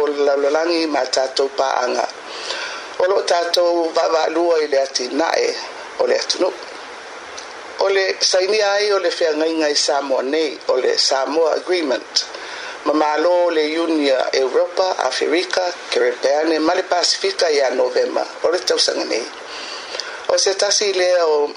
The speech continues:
matati'a i longa mo Samoa, ae maise lenei tulaga. O feso'ota'iga vavalalata ia o lo'o una ia ai le talanoaina o mataupu tau le atina'e o le tamao'aiga.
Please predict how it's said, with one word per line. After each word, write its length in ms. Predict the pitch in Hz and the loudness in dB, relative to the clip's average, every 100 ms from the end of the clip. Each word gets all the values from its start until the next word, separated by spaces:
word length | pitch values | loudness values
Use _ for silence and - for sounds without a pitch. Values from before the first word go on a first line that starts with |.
| - | -8
matati'a 640 | - 143 135 - - 143 | -2 0 0 -2 0 0
i 80 | 143 | 0
longa 380 | 156 175 165 151 | 0 0 0 0
mo 180 | 143 | 0
Samoa, 560 | 139 147 135 160 220 - - - - | 0 0 -2 0 -2 -2 -6 -8 -2
ae 200 | 123 123 | -2 0
maise 420 | 135 147 - 131 | 0 2 2 0
lenei 400 | 131 135 139 135 | 0 0 0 -2
tulaga. 460 | - 123 160 160 120 - - - - - - - - - - - - - - | -2 0 2 2 -2 -4 -10 -10 -12 -12 -12 -10 -10 -12 -12 -12 -14 -12 -2
O 220 | - 180 180 | 0 2 2
feso'ota'iga 800 | 190 196 165 - 165 165 160 143 | 2 2 2 2 2 2 2 2
vavalalata 920 | 143 135 139 139 127 147 147 - 139 | 2 2 2 2 2 0 0 0 2
ia 380 | 143 156 120 - 123 | 2 2 0 0 0
o 100 | 127 | 2
lo'o 580 | 147 131 127 127 180 | 2 2 2 2 2
una 200 | 196 175 | 2 2
ia 340 | 175 180 165 170 | 0 2 2 2
ai 180 | 156 - - - - | 0 -4 -12 -10 -2
le 320 | 120 117 123 - | 2 2 0 0
talanoaina 760 | 156 160 156 151 151 175 165 | 2 2 4 4 2 2 0
o 40 | 147 | 0
mataupu 640 | 147 - 127 135 151 - 135 - | 0 0 2 0 -2 -4 -6 -2
tau 200 | 156 151 | 0 2
le 120 | 143 | 2
atina'e 600 | 139 - 135 139 180 170 | 2 0 -2 0 2 2
o 40 | |
le 80 | - - | 0 -2
tamao'aiga. 720 | - 120 113 120 117 117 - | -2 0 0 0 0 -2 -6